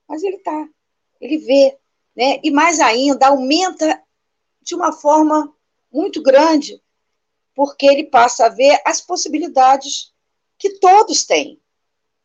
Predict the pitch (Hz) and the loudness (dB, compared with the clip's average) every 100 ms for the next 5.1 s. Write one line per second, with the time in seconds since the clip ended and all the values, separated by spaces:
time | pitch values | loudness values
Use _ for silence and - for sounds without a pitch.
0 | _ _ _ _ _ _ _ _ _ _ | _ _ _ _ _ _ _ _ _ _
1 | _ _ _ _ 247 254 170 196 - - | _ _ _ _ -2 0 0 -2 -6 -12
2 | - _ _ _ _ _ _ _ _ _ | -16 _ _ _ _ _ _ _ _ _
3 | _ _ _ 285 277 277 277 277 294 254 | _ _ _ -4 0 4 4 2 0 -6
4 | 254 254 233 220 214 202 185 101 87 _ | -4 0 0 -2 -14 -16 -20 -20 -20 _